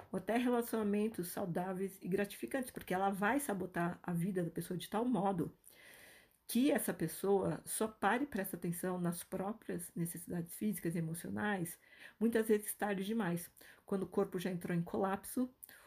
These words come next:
ou quando os entes queridos já foram embora, porque eles cans-, cansaram de serem negligenciados, porque pra pessoa tudo era trabalho e resultado, trabalho e resultado.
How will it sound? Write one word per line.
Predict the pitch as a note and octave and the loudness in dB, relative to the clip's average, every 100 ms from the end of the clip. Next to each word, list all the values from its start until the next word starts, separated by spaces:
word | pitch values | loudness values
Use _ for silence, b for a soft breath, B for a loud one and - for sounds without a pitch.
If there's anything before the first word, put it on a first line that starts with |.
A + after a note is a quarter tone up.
| B B - | B B 4
ou | F#3+ G3+ A#3 B3 | 6 8 6 2
quando | - G#3+ G#3+ | 0 0 2
os | A#3 A3+ | 2 2
entes | G3 - | 0 -4
queridos | - F#3+ F#3+ | -4 -4 -2
já | G3 G3+ | -2 -2
foram | G#3+ | -2
embora, | B3 D4 F#3+ E3+ | 4 4 4 -2
porque | - - - | -8 -14 -12
eles | - - - - - | -10 -10 -10 -14 -12
cans-, | - - - - | -12 -10 -12 -8
cansaram | F#3 F3+ G#3 A#3 A3+ | -6 -2 2 2 2
de | F3+ E3 | 0 -4
serem | - - - - - | -2 -4 -6 -10 -4
negligenciados, | F3 F3 D#3 E3+ E3+ E3+ C4+ A3+ | 0 2 2 2 2 2 0 -2
porque | - - | -6 -10
pra | E3+ D#3 | -6 -4
pessoa | E3 - G3 | -6 -2 -2
tudo | F#3+ A#3 G#3 | -2 -2 0
era | F#3+ F#3 | 0 -2
trabalho | - F3+ F#3 G#3 | -2 -2 0 2
e | |
resultado, | B3 D4 - F#3 | 2 0 -2 -4
trabalho | F3 F#3+ F3 F3 | -4 -6 -4 -2
e | |
resultado. | F#3 A#3 A#3+ F3+ E3+ | -2 -4 -4 -6 -6